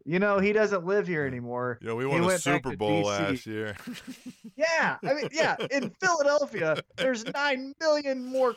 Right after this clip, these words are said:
Speaker 1: current things that you could have brought up. Yeah. I don't know.
Speaker 2: Yeah.
Speaker 1: It just,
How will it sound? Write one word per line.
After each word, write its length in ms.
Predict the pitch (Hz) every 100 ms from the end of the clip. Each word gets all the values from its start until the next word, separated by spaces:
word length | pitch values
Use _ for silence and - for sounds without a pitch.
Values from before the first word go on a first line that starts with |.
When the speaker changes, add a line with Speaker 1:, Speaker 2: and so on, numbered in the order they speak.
| -
Speaker 1:
current 440 | - 269 262 208
things 280 | 254 247 214
that 100 | 214
you 80 | 214
could 140 | 208
have 180 | 202 170
brought 300 | 180 196 196
up. 360 | 202 117 - _ _ -
Yeah. 300 | 214 143 92 - - _ _ _ _ _ - 135
I 200 | 156 202
don't 140 | 170 131
know. 220 | 110 87 _ -
Speaker 2:
Yeah. 300 | 98 95 92
Speaker 1:
It 140 | 196
just, 320 | 175 156 -